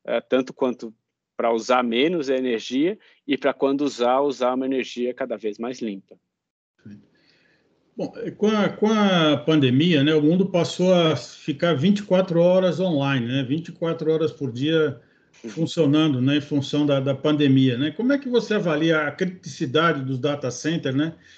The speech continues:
Speaker 2: e a dependência da sociedade nesse momento que a gente vive de trabalho remoto, da explosão dos dados, do streaming, né, da aceleração das aplicações de negócio, né?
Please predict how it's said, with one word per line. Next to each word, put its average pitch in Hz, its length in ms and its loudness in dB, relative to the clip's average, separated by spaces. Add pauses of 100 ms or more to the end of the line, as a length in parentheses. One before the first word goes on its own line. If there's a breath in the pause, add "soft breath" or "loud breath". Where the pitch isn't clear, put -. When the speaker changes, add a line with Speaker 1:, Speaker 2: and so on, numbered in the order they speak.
(280 soft breath)
Speaker 2:
e 165 260 0
a 165 60 4
dependência 175 760 2
da 160 160 2
sociedade 147 800 0
nesse 147 260 -2
momento 147 400 0
que 160 100 -2
a 135 40 -2
gente 131 280 -4
vive 139 380 -4
de 120 80 -8
trabalho 135 420 -2
remoto, 139 600 0
da 131 160 -2
explosão 135 540 -2
dos 120 180 -6
dados, 139 640 -2 (440 soft breath)
do 139 120 2
streaming, 156 760 2
né, 156 200 0
da 143 160 0
aceleração 151 640 -2
das 156 160 0
aplicações 147 720 -2
de 143 120 -2
negócio, 139 720 2
né? 165 200 -4